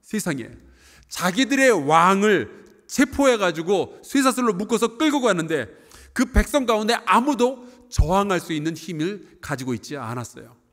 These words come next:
얼마나 수치스럽고 얼마나 고통스러운 일인가요?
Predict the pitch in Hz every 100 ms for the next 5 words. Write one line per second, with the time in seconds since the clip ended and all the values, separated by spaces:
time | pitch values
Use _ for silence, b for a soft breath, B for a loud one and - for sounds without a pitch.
0 | _ _ - 175 214 226 226 - - 240
1 | 269 - 190 135 - 127 127 131 98 _
2 | _ _ _ _ _ - 135 151 139 139
3 | 135 180 180 180 156 123 110 107 104 95
4 | 107